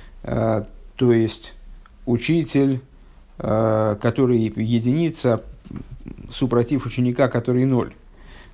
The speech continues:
Э, учитель, который бесконечность, скорее даже не единица, а учитель, который бесконечность, про-, м, который должен что-то передать ученику, который представляет собой ноль.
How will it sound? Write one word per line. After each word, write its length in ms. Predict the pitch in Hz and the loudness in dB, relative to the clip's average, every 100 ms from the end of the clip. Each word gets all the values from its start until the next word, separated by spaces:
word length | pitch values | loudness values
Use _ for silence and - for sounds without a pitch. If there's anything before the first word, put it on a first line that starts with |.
| - | -8
Э, 560 | 117 110 185 107 101 | -4 -4 -4 -2 -2
учитель, 400 | 107 110 147 127 | -2 0 0 2
который 260 | 123 117 120 | 0 2 2
бесконечность, 640 | 120 117 131 131 104 90 - | 0 2 2 2 0 -6 -8
скорее 240 | - - | -6 -4
даже 240 | - - | -6 -6
не 60 | 98 | -6
единица, 460 | - 131 202 - 107 | -4 -2 -2 -4 -6
а 120 | 104 | -4
учитель, 300 | - 139 117 | -4 -2 -2
который 280 | 107 120 110 | -2 0 -2
бесконечность, 840 | 113 - 147 220 - 107 - - - | -2 -2 0 0 0 -6 -8 -16 -12
про-, 320 | - 60 - 113 | -4 -4 -4 -6
м, 420 | - - - - - | -6 -6 -6 -8 -8
который 560 | 101 156 135 117 - - - | -4 0 0 -2 -6 -10 -4
должен 300 | 131 143 123 | 2 2 0
что-то 320 | - 147 123 | 0 0 0
передать 500 | - 117 120 127 113 | 0 0 2 0 -2
ученику, 380 | 113 123 143 202 | -2 -2 -2 -2
который 320 | 135 - 131 | -2 -2 -2
представляет 480 | 123 - 113 127 123 | -4 -2 0 0 0
собой 300 | 120 113 117 | -2 0 2
ноль. 240 | 117 110 | 0 -2